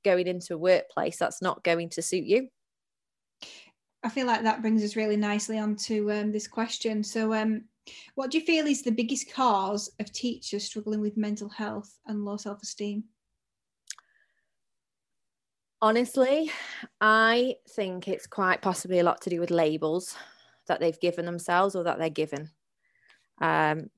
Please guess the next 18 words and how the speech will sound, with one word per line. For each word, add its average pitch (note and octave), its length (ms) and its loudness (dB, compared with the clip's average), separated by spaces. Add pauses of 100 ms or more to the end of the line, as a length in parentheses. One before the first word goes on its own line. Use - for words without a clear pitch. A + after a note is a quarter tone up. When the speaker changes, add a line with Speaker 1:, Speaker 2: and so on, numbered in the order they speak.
Speaker 1:
so E3 280 2
a - 20 4
lot F3+ 240 6
of G3 100 -2
the G3 80 0
time E3+ 520 -2
we F3 160 -2
will D#3+ 140 -4
give E3+ 180 0
ourselves E3 480 0
a D#3+ 60 0
label. D#3+ 640 0 (320)
I E3 80 -12
know D#3 120 -6
we D#3 60 -6
discussed D#3+ 400 -10
labels D#3+ 380 -2
earlier. D#3 520 -2